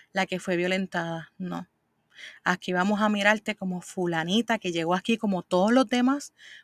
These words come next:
buscando el consuelo del Padre". Y eso no es difícil. Eso no es difícil.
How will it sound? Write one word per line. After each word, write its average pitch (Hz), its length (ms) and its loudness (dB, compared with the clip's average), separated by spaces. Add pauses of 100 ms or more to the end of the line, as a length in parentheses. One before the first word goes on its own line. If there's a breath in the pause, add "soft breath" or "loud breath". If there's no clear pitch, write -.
(120)
buscando 190 1080 2
el 202 200 -4
consuelo 180 560 -2
del 185 160 0
Padre". 165 480 -2 (1800)
Y 240 180 4
eso 262 300 4
no 226 280 2
es 285 140 2
difícil. 262 840 -2 (1400 loud breath)
Eso 269 280 8
no 208 100 2
es 196 80 0
difícil. 190 520 -4